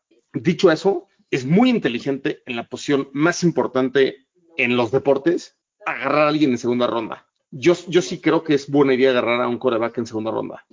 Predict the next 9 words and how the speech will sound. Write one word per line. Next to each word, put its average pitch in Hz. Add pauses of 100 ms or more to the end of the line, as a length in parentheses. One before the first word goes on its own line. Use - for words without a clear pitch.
(220)
No 175
creo 165
que 151
la 113
solución 123
sea 120
Fromm, 90 (320)
la 110
verdad. 95